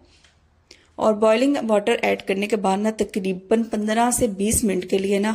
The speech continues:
हमने इसको कवर करके रख देना है, ताकि जो सारा असर है ना लौंग का, वो पानी के अंदर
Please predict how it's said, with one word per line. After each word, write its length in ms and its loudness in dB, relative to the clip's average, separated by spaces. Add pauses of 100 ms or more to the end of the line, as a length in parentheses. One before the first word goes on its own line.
हमने 260 -2
इसको 300 -2
कवर 300 0
करके 320 -2
रख 180 0
देना 160 0
है, 160 0
ताकि 360 -2
जो 140 0
सारा 360 0
असर 400 -2
है 120 0
ना 140 0
लौंग 320 2
का, 180 -4 (360)
वो 80 4
पानी 360 0
के 140 -2
अंदर 320 -4